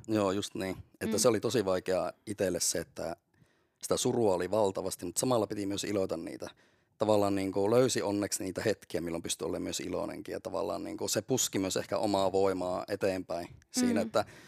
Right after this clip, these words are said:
Speaker 1: nyt niinku käy vaan niinku kaikki läpi, mikä vastaan tulee. Että niinku, mä en halua mitään muuta kuin elää.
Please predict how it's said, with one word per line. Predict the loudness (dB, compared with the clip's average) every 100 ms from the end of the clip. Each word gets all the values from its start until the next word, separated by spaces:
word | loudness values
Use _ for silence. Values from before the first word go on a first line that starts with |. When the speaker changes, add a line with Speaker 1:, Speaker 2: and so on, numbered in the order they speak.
| -20 -12 -4
Speaker 1:
nyt | -2 0
niinku | 0 -2 -4 -20 _ _
käy | 4 4
vaan | 4
niinku | 0 0
kaikki | 0 0 0
läpi, | 0 0
mikä | 0 0 2
vastaan | 0 -2 -6 -4
tulee. | -2 2 2 0 -8 -20
Että | -10 -6
niinku, | -6 -6 -6 -2
mä | 0
en |
halua | 2 2
mitään | 2 0 -2
muuta | -4 -6
kuin | -6 -4
elää. | -4 -4 -6